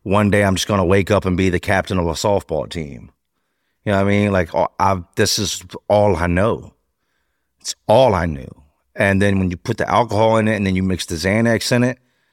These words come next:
and you go into full-fledged blackout mode and everywhere you go, you leave a shit storm. You know what I mean? Everywhere you go, you're no longer welcome there anymore. It doesn't really matter.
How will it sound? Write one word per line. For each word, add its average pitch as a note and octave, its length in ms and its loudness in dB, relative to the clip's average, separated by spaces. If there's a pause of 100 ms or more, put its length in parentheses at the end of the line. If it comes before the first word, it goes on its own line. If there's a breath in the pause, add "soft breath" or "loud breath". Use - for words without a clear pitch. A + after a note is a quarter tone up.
(200)
and F2+ 120 -8
you F2 40 -6
go G#2 140 0
into E2 140 -4
full-fledged G#2+ 640 -2
blackout G#2+ 420 0
mode A#2+ 420 0 (440)
and F#2 100 0
everywhere G#2+ 300 4
you G2 160 0
go, F#2+ 260 0
you F#2+ 160 0
leave F#2 220 -4
a E2 80 -4
shit - 420 -2
storm. B2 540 -2 (640)
You G#2+ 80 -2
know G#2+ 60 2
what G#2+ 60 2
I - 20 2
mean? A2 280 2
Everywhere G#2+ 300 0
you F#2+ 140 -4
go, G2+ 160 2
you're F#2 160 0
no G2+ 160 2
longer G#2 280 0
welcome G#2+ 460 0
there A#2 180 0
anymore. A#2+ 500 -2 (460)
It C#3+ 160 -12
doesn't B2 380 0
really A2 180 0
matter. G2+ 640 -4